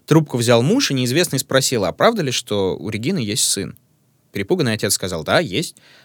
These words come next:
На что из трубки донеслось, «Ну, в таком случае передайте ему, что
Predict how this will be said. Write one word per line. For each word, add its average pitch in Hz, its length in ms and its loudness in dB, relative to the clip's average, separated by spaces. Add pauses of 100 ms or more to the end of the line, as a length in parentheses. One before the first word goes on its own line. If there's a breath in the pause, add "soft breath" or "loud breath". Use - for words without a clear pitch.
На 113 120 0
что - 160 2
из 208 100 0
трубки 131 480 -2
донеслось, 101 560 -4
«Ну, 165 80 -4
в - 60 -10
таком - 260 -4
случае 147 320 -4
передайте 101 520 -4
ему, 90 240 -6 (140)
что 80 500 -6